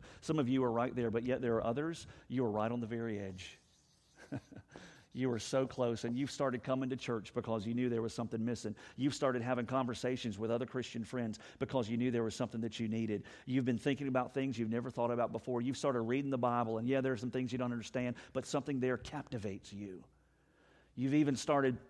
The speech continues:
uh, considering maybe praying or wanting to serve, or, a-, and yet you've never come to that place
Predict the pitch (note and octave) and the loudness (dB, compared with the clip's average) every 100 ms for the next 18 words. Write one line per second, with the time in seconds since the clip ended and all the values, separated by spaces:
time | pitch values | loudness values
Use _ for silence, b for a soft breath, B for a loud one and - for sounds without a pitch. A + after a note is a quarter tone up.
0 | - _ _ - C3 A#2 B B D#3+ C3 | -20 _ _ -2 0 0 B B 0 2
1 | E3 D3 C#3 B - C#3+ C3 - D#3 D3+ | 4 4 2 B 2 2 2 4 4 6
2 | C3 B2 A#2+ C#3 C#3+ B2 A#2+ B - - | 4 4 2 2 2 2 0 B -8 4
3 | D3+ C#3+ C3 A#2 A2+ - D3 C#3+ D3 C#3+ | 6 6 4 2 0 0 2 2 2 4
4 | D3 D3 C3 A#2+ C#3+ F3+ - F3+ D#3 C3+ | 4 4 0 4 2 2 -2 -4 0 -2
5 | A2+ - D3+ C#3+ A#2 G2+ - | -2 -6 -2 0 0 -2 -10